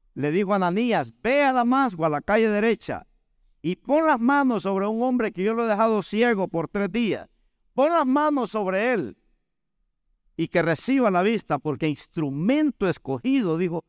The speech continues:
"me es este para llevar mi nombre a los reyes de la tierra". Pablo fue escogido para evangelizar a los presidentes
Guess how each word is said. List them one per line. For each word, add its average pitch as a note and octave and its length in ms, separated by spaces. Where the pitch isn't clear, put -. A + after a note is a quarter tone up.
"me C#3 260
es D3+ 120
este F3 300
para A#2+ 220
llevar C#3+ 220
mi C#3+ 120
nombre F3+ 480
a A#2+ 100
los A#2 280
reyes D3 440
de G#2 120
la F#2 120
tierra". F#2+ 380
Pablo G#3 400
fue F#3+ 100
escogido G3 580
para D3+ 200
evangelizar C#3 580
a F#3+ 60
los F3+ 120
presidentes D#3 840